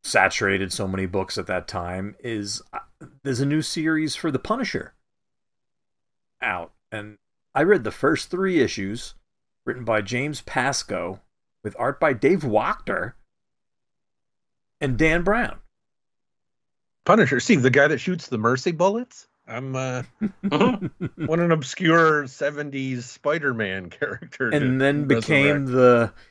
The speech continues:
Speaker 1: fist of the, uh, hand and
Speaker 2: <laughs>
Speaker 1: became, like, a demon and then,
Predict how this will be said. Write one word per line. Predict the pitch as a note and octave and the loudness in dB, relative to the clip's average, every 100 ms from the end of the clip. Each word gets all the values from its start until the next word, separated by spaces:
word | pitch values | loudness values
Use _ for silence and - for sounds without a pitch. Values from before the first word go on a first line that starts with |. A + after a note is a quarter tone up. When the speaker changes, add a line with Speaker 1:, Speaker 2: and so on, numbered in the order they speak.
| - - | -16 -12
Speaker 1:
fist | - E3 - - | 2 4 4 2
of | C#3+ A#2+ | 0 4
the, | C3+ A2+ A2+ G#2 G#2+ A#2 - - | 6 6 6 2 -2 -6 -10 -6
uh, | A2+ G2 | -2 0
hand | G#2+ B2+ D3+ D3 A#2+ A#2+ A#2+ - _ _ - - | 0 4 4 4 2 0 -4 -8 _ _ -6 0
and | C#3 C3 B2+ G#2+ | 2 2 0 -2
Speaker 2:
<laughs> | |
Speaker 1:
became, | - C#3 C3 B2 | 0 2 4 4
like, | B2 A2+ | 4 4
a | A2+ | 2
demon | A2 C#3+ D3+ B2+ B2 A#2+ | 2 4 4 4 4 2
and | A2+ A#2 | -2 0
then, | B2 A#2+ G#2+ | 0 0 -4